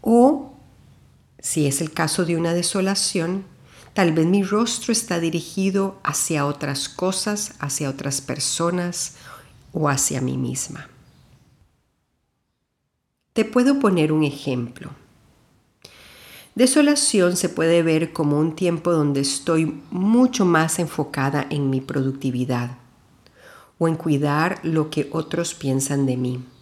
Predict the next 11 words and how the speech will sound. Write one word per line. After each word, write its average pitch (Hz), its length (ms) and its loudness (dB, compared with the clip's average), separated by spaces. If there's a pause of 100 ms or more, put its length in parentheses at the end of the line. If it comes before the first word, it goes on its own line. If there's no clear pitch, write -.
(1200)
en 196 180 6
lugar 202 380 6
de 233 140 4
hacer 170 580 0
lo 160 220 -2
que 143 120 0
Dios 139 280 2
me 147 100 -2
está 135 300 -6
pidiendo 123 480 -4
hacer. 233 540 -6